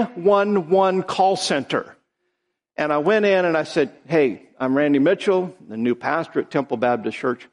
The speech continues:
We need an address." And so they assigned us one. So we're two oh five Museum Road. Now people can come visit us instead of just mail us something.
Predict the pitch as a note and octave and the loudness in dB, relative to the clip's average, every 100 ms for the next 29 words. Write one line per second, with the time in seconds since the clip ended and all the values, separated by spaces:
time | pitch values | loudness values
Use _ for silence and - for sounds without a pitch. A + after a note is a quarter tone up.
0 | _ _ _ - A#2 F#3 F#3 F3 D#3+ D#3 | _ _ _ -10 0 2 4 2 2 0
1 | D#3 C3+ C3+ G#2 - - B2+ - G#3 G#3+ | 0 0 0 0 -4 -8 -8 0 2 4
2 | G#3+ - G#3 G3+ D#3+ C3+ D#3 C#3 G#2+ - | 2 2 0 0 0 -2 0 0 0 0
3 | D3+ E3+ G3 - B3 A3+ G3+ G#3 G3 G3 | 2 2 2 2 4 6 4 2 2 2
4 | F#3+ F#3 F#3 F#3 F#3 G#3+ D3+ A#2+ - - | 2 2 2 0 2 2 2 0 -10 -20
5 | - F#3+ B3+ D4 A#3 A3+ A3+ B3+ C4 - | -6 0 4 6 6 6 2 2 2 0
6 | A3 - G#3+ G3+ C#3 A#3 A3 G3+ E3 D#3+ | -4 0 -2 -2 0 2 2 2 4 4
7 | F3+ - F3 - G#3 G#3 F3+ F3+ F#3+ - | 2 0 -2 2 2 2 0 0 0 -2
8 | _ _ _ _ _ _ _ D#3 F3 G3+ | _ _ _ _ _ _ _ -2 0 2
9 | E3 C3+ - C3+ - A2 - | 2 0 -2 -4 -2 -6 -8